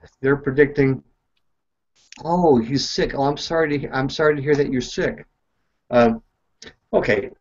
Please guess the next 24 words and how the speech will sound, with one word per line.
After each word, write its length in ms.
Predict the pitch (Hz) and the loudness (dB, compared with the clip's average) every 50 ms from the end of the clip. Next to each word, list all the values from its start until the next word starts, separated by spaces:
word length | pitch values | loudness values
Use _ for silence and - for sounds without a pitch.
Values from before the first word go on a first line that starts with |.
| _ _ _ _ _ - | _ _ _ _ _ -6
Well, 340 | - 139 135 131 - - _ _ _ - | 0 2 2 2 0 -4 _ _ _ -6
be 100 | 175 180 | -4 2
that 160 | 160 151 143 | 2 2 2
as 240 | 120 131 135 120 127 | 2 0 0 0 0
it 60 | 120 | 2
may, 160 | 113 110 107 | 2 2 2
let 400 | 110 113 113 117 127 135 147 160 | 2 -2 -6 -6 -2 0 0 0
me 80 | 165 147 | 0 -2
get 160 | 151 151 147 | -4 -4 0
through 100 | - 147 | 2 2
the 60 | 139 | 2
housekeeping, 560 | 131 131 127 123 - - 135 120 113 120 117 117 | 4 2 2 0 0 -2 -4 -2 0 0 0 2
and 80 | 113 | 2
then 100 | 123 135 | 2 4
we'll, 420 | 127 120 113 110 - - - - - | 4 4 4 2 0 -4 -12 -10 -4
then 120 | 127 123 120 | -2 2 4
we'll 140 | 113 113 120 | 4 4 2
open 180 | 113 120 131 | 2 0 -2
up 140 | 120 113 - | -2 -2 -4
to 220 | - - 127 120 117 | -6 -4 -2 0 2
our, 240 | 113 113 110 110 - | 2 2 0 0 -4
our, 340 | - 110 110 110 107 - - - 98 | -2 0 0 0 0 -2 -8 -10 -8
uh, 240 | 107 107 107 104 104 95 - | -6 -2 -2 -2 -2 -2 -8
topics. 600 | - - 123 120 - 120 113 - - - - - | -4 -4 -2 -2 -2 -4 -8 -8 -10 -12 -12 -12